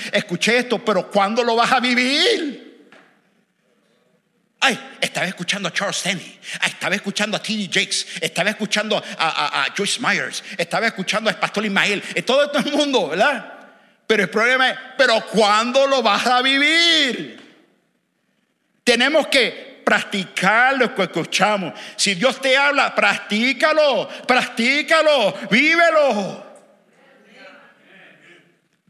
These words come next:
Déjeme darte una receta cómo rebajar, para que tú puedas rebajar cuarenta y cinco libras, ¿verdad? Y la gente te da la misma receta, la misma receta,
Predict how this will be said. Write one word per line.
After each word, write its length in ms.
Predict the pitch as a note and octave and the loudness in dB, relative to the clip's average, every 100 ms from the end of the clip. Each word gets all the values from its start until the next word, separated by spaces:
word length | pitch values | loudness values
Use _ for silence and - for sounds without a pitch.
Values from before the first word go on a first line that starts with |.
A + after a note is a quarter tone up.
| _ - _ | _ -20 _
Déjeme 480 | - G#3+ B3 A#3 G3 | -4 -2 0 0 2
darte 380 | F3+ G3 - F3 | 2 2 0 -4
una 220 | E3+ F#3 | -2 -4
receta 680 | D3+ B2 - - F#3 F3+ D3+ | -4 -2 -2 -2 -4 -4 -6
cómo 320 | - D#3+ E3+ | -4 -4 -2
rebajar, 520 | D#3+ C#3+ A2+ - B2+ A#2+ G2 E2 C#2+ - - _ _ - - - _ | -2 -2 -2 0 0 0 -4 -6 -10 -16 -20 _ _ -20 -20 -20 _
para 200 | - B2 | 0 0
que 100 | - | 0
tú 120 | A#2+ A#2+ | -6 -2
puedas 260 | D#3 D#3+ | 0 2
rebajar 440 | D3+ B2+ B2 C#3+ - | 2 0 0 -2 2
cuarenta 380 | A#2+ B2 B2 | 0 0 -2
y 40 | A#2+ | -2
cinco 340 | - D3 D#3 | -4 -2 -2
libras, 880 | B2+ B2+ G#2 - - - - - - _ _ _ _ _ _ _ _ _ _ _ _ | 0 0 0 -2 -4 -2 -4 -8 -16 _ _ _ _ _ _ _ _ _ _ _ _
¿verdad? 500 | C3+ D3+ G#3+ - - - - _ _ _ _ - | -2 2 0 -2 -16 -20 -20 _ _ _ _ -4
Y 120 | E3+ | 0
la 140 | D#3 | 2
gente 260 | E3+ F3+ G3 | 0 -2 -2
te 160 | F3+ | 0
da 100 | E3 | 2
la 140 | F3 E3 | 2 2
misma 280 | E3 F#3 F3+ | 2 0 2
receta, 540 | E3+ - E3+ F3+ F3 | 0 0 -2 -2 0
la 120 | D#3 | 0
misma 260 | D#3+ E3+ F3 | -2 -2 0
receta, 560 | E3+ - G3+ G3 D3 | 0 -2 -2 -2 -4